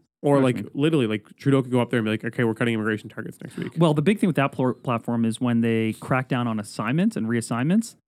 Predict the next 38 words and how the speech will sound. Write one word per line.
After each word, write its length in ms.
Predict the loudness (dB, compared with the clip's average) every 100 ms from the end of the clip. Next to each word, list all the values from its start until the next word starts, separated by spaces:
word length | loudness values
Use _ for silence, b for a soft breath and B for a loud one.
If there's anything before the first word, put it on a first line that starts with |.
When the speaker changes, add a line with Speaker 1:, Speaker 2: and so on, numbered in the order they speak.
| _ _ _ _
Speaker 2:
then 200 | 0 2
they 100 | 2
got 100 | -2
a 60 | -6
problem 260 | -10 -8
on 80 | -10
their 80 | -10
hands. 400 | -10 -12 -14 -18 _
Speaker 1:
Yeah, 260 | 0 2 4
Speaker 2:
Because 540 | 2 2 2 2 0
Speaker 1:
<laughs> 20 | -4
and 220 | -8 -4
C 100 | 0
R 80 | 2
A's 100 | 2
gonna 60 | 0
be 80 | 2
like, 60 |
Yo, 100 | 4
we 100 | 4
need 200 | 6 4
all 260 | 4 2 2
the, 180 | 0 -2
all 160 | -4 -4
the 80 | -2
contact 360 | -4 -4 -4 -4
info 260 | -2 -4
for 140 | -2 -4
everybody 380 | -4 -4 -4
that 340 | -4 -6 -4 0
<laughs> 0 |
was 100 | 0
signed 280 | 2 0 2
up 160 | 2 0
on 320 | 0 2 2
Speaker 2:
<laughs> 0 |
Speaker 1:
Manor 300 | -2 -2 -4
Assign. 420 | -6 -8 -6